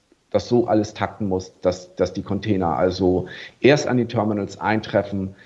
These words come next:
wenn eben das Schiff dort ist. Und zusätzlich hat man in Hamburg ein Slotbuchungsverfahren, das man durchführen muss an den Containerterminals.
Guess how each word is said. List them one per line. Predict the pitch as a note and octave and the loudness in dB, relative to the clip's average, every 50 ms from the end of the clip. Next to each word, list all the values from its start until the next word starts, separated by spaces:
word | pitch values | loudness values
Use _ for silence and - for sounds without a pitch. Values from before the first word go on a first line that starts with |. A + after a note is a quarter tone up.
| - _ _ | -20 _ _
wenn | - F#2+ F#2+ F2 - | 0 0 0 2 0
eben | G#2+ G2 F2 D2+ | 0 0 0 0
das | C#2 F2 | -2 -2
Schiff | - - E3 F3 F3+ F3 | 2 4 4 4 4 4
dort | - C#3+ C3+ C#3 C#3 - | 2 2 2 2 2 0
ist. | - B2 C#3 C3+ - | 0 0 -2 -2 -4
Und | - - G#2+ A2 A2 A2+ A2 - - - | -6 -2 0 0 0 0 -2 -4 -8 -2
zusätzlich | - D3 C#3 B2+ B2+ B2 - - A#2+ A2+ A2+ A2 | 2 2 2 2 2 -2 0 0 0 2 2 0
hat | G#2 - - | -2 0 -2
man | G#2+ G#2 | -2 -2
in | G2+ F#2+ G2 | -2 -2 -2
Hamburg | A2 A2 A2 G#2 G2+ G#2 G2+ - - | 0 0 2 2 2 0 -2 -2 -4
ein | F2+ F#2+ F#2 | -4 -4 -4
Slotbuchungsverfahren, | - - C3+ C#3 C#3 C#3 - D3 C3 C3+ C3+ C3 - - B2+ A2+ A#2 - B2 A#2 A2+ A2+ A#2 A#2 A2+ - - - _ _ _ _ _ _ _ _ - - - - - _ | 2 2 4 4 4 0 -4 -4 -2 0 -2 -2 -2 -4 -6 -8 -6 -2 0 2 2 2 2 0 -4 -8 -14 -20 _ _ _ _ _ _ _ _ -20 -20 -20 -20 -20 _
das | - G#2+ G#2+ - - B2+ | 4 4 4 4 2 0
man | A#2+ G#2+ A2 A2 G#2+ - | 0 2 2 0 0 2
durchführen | B2+ C3 B2 A#2+ - B2+ A#2+ A2+ G#2+ A2 | 2 2 2 2 2 2 2 4 4 4
muss | A2 G#2+ G#2 G#2 - - - - | 4 2 2 2 -2 -10 -10 -4
an | A2 A2+ | -2 -2
den | G#2+ G#2 | 0 0
Containerterminals. | G#2 A2 G#2+ - A2 G#2+ G#2 G2 F#2 G2 A2 G#2 F#2 G2 G2+ F#2+ F#2 F2+ F2 F2+ - | 0 -2 -2 2 2 2 2 2 0 2 4 4 4 4 2 2 2 2 0 0 -6